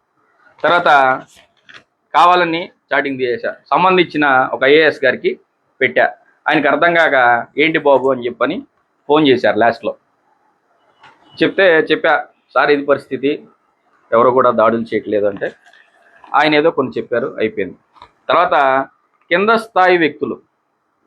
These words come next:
అంటే ఎంఆర్ఓ గారికో, మనం డిప్యూటీ తహసీల్దార్ గారికో, వీళ్ళకి కంప్లైంట్లు ఇచ్చున్నాం on the record. సరే,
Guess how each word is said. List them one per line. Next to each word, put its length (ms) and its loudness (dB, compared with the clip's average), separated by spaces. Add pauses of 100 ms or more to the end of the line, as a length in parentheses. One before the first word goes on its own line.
(1400)
అంటే 480 0
ఎంఆర్ఓ 340 2
గారికో, 400 2
మనం 500 0 (380)
డిప్యూటీ 300 -2
తహసీల్దార్ 420 -2
గారికో, 480 0 (540)
వీళ్ళకి 240 0
కంప్లైంట్లు 440 0
ఇచ్చున్నాం 340 -8 (180)
on 140 0
the 120 0
record. 280 -4 (1300)
సరే, 320 0